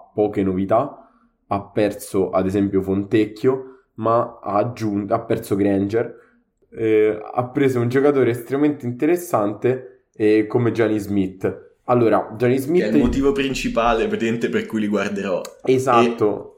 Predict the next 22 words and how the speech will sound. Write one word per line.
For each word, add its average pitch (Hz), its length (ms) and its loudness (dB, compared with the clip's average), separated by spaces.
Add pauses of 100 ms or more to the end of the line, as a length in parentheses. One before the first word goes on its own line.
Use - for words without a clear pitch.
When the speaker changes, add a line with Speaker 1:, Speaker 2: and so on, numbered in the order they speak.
Speaker 2:
E - 40 -20
parto 139 360 0
subito, 156 600 -2
e 120 280 0
tu 165 140 -2
eri 139 160 4
d'accordo, 127 580 2
non 131 200 -2
cambiare 117 380 0
idea 113 260 0
stavolta. 107 920 -2
Io 147 160 0
son 131 200 0
pronto 151 500 2
a 123 420 -4
prendermi 127 460 0
le 110 60 -2
responsabilità 120 640 0
di 117 100 -2
quello 120 220 0
che 113 180 -4
dico. 156 460 -2